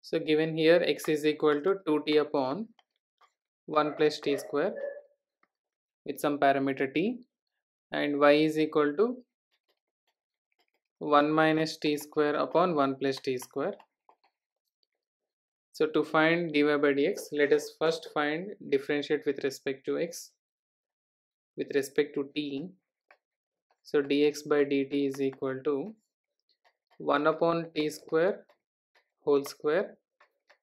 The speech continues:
So one plus t square times of differentiation of two t is two,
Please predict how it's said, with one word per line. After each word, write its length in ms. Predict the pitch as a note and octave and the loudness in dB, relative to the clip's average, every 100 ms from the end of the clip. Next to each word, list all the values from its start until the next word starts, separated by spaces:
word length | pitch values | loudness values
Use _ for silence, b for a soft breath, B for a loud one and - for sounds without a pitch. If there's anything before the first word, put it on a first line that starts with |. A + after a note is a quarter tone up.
| _ _ _ _ - | _ _ _ _ -8
So 260 | - D3 | -2 0
one 300 | C#3 C#3+ D3 D3 | 2 0 -2 -2
plus 240 | E3 E3 | -2 -2
t 200 | - D#3 | -4 -4
square 400 | D#3 - D#3 D#3 | -6 -2 0 2
times 340 | D#3 D3+ D3 - | 0 -4 -4 -4
of 180 | F#3 G3 _ _ D3 | -4 -4 _ _ -4
differentiation 640 | C#3 D#3+ D#3 D#3 D3+ - | -2 -2 -4 -2 -4 -4
of 120 | D3+ - | -8 -4
two 180 | D3 C#3+ | -4 -4
t 160 | D3 D3 | -4 -4
is 140 | C#3+ - | -6 -4
two, 340 | D3 C3 F#3 | -2 -2 -8